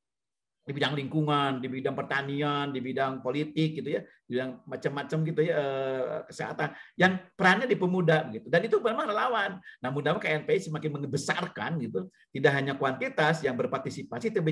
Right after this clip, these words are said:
juga dengan kualitas yang memang mumpuni dari pemuda kita dalam membangun masyarakat yang, apa, relawan-relawan yang bergerak sebagai pendamping masyarakat gitu ya.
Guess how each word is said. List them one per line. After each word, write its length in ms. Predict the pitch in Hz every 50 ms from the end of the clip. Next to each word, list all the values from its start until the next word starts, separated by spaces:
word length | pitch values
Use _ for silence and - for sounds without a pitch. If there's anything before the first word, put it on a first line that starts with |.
| 156
juga 240 | 139 131 113 143 143
dengan 320 | 135 117 117 131 143 143 - - - _ -
kualitas 480 | - 139 147 175 180 180 196 185 170 -
yang 320 | - 143 135 139 135 -
memang 320 | - 139 139 147 156 160 151
mumpuni 400 | 143 127 - 151 165 160 156 123
dari 160 | 123 120 117
pemuda 320 | 135 123 123 120 127 120
kita 320 | - - 101 - 165 175 156
dalam 320 | 123 117 127 143 156 151 - - -
membangun 560 | - 123 127 123 110 110 113 135 156 165 156 160 160 - _ _
masyarakat 560 | - 117 113 123 127 123 120 113 113 143 147 - -
yang, 240 | 131 127 123 123 -
apa, 320 | - - 151 127 117 113
relawan-relawan 640 | 123 131 131 135 131 123 123 113 107 117 143 165 170
yang 160 | 143 131 120
bergerak 320 | 117 113 104 123 139 139 -
sebagai 320 | - 110 113 110 120 117
pendamping 560 | 127 123 113 117 113 113 110 120 131 123 117
masyarakat 560 | 117 120 110 - 110 110 104 - - 117 113 -
gitu 320 | - 107 - - - 151
ya. 80 | 160